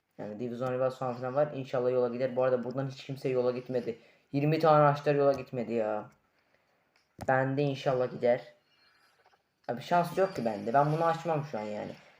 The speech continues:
Ben biliyorum, eminim yani. Bu son çağrı olduğu için buradan bir şey vermeyecek bana. Onu açmak benim için gerçekten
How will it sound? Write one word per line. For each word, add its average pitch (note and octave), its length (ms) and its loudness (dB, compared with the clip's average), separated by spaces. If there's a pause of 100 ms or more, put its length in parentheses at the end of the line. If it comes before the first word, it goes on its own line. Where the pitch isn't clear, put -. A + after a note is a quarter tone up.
Ben E3+ 200 6
biliyorum, F3 360 6
eminim D#3+ 360 2
yani. B2 220 0
Bu C3+ 60 -8
son E3+ 240 2
çağrı E3 360 12
olduğu D#3+ 260 8
için D#3+ 300 -2
buradan D3+ 320 4
bir C#3 60 -2
şey C#3+ 160 2
vermeyecek B2+ 580 4
bana. C3 300 -4 (720)
Onu E3+ 180 4
açmak D3+ 380 -2
benim D3 160 2
için C#3+ 200 -4
gerçekten D3 360 4